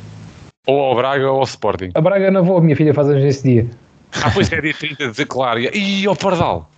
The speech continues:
Speaker 2: Ya.
Speaker 1: Quem é que vai estar em tua casa?
Speaker 2: Muita gente.
Speaker 1: Foda-se, vão estar portistas.
Speaker 2: Eh, é capaz de haver um ou-, não, não há assim muitos, mas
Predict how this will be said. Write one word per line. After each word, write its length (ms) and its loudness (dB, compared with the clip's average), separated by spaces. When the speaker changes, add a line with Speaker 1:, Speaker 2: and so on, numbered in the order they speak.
Speaker 2:
Ya. 300 2
Speaker 1:
Quem 120 -2
é 20 -2
que 80 -4
vai 80 0
estar 160 0
em 80 -2
tua 120 -2
casa? 320 -4
Speaker 2:
Muita 220 6
gente. 400 2
Speaker 1:
Foda-se, 440 -2
vão 100 -2
estar 120 0
portistas. 580 -2
Speaker 2:
Eh, 920 0
é 40 -2
capaz 420 0
de 60 2
haver 220 4
um 100 4
ou-, 200 2
não, 420 2
não 120 2
há 40 0
assim 240 2
muitos, 360 4
mas 720 2